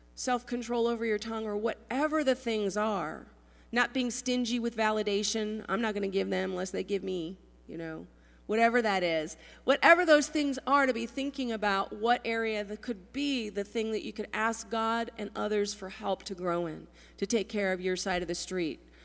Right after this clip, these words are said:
kind of thing, your side of things. And next week, like I say, it'll be a little bit not as much of a trick about how to get what you want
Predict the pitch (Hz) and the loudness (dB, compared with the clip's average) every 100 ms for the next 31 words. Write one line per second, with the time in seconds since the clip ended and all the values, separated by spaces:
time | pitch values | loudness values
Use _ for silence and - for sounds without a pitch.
0 | - - - - - - 180 156 160 139 | -20 -20 -20 -20 -16 -6 -4 -4 -6 -8
1 | 170 170 170 175 160 - 160 135 - - | -8 -8 -8 -8 -10 -12 -16 -16 -18 -20
2 | - - - - 226 262 359 - - 277 | -18 -18 -18 -6 2 6 6 4 0 2
3 | 269 262 254 254 247 269 233 - 247 262 | 2 2 0 2 0 2 0 2 2 4
4 | 269 254 262 269 269 254 226 208 - 214 | 2 2 2 2 2 2 0 0 -2 2
5 | 196 202 196 190 - 170 165 - 180 - | 2 2 -2 -4 -4 -8 -8 -2 -2 -2
6 | 185 165 160 185 165 165 160 175 175 151 | -4 -4 -2 -4 -2 -2 -2 -2 -2 -4
7 | 151 147 | -2 -4